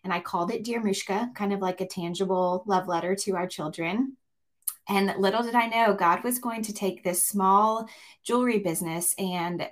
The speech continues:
expand it and grow it into what is now my husband and I's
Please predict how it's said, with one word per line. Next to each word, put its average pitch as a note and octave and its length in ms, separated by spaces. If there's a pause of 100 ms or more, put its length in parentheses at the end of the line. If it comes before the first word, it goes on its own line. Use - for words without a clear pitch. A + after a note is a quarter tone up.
(120)
expand G3 560
it A#3 160
and F3+ 160
grow E3 260
it F#3+ 160
into F3+ 580
what F3 140
is F3 160
now F3 420
my E3+ 120
husband F#3 340
and F3+ 80
I's D#3 320